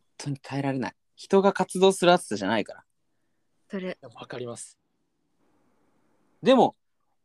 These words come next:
Speaker 1: あれだよね。須田はその普段からフォーマルな格好をするけどさ、
Speaker 3: はい。
Speaker 1: 夏は結構ラフな格好で稽古場来るよね、やっ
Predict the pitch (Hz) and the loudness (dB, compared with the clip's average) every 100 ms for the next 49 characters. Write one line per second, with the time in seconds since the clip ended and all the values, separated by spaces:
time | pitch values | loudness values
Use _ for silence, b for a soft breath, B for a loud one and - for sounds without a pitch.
0 | _ _ _ _ _ _ _ _ _ 180 | _ _ _ _ _ _ _ _ _ 2
1 | 220 247 147 101 98 - 190 262 254 233 | 4 2 0 -4 -14 -6 -2 0 0 -4
2 | _ 196 190 185 247 220 127 110 147 196 | _ -10 -8 -8 -4 -4 -4 -10 -6 -4
3 | 143 110 95 - 104 _ 107 107 - 107 | -4 -8 -12 -18 -20 _ -8 -8 -8 -8
4 | 98 80 92 85 - _ _ _ - 156 | -8 -8 -2 -2 -4 _ _ _ -2 -2
5 | 117 _ _ _ 143 175 294 202 170 123 | -2 _ _ _ 0 2 2 2 0 0
6 | 120 - 143 107 - 95 - 101 101 95 | 0 0 -6 -10 -10 -18 -12 -10 -8 -8
7 | 107 104 98 95 98 80 76 - | -8 -6 -6 -6 -6 -8 -8 -12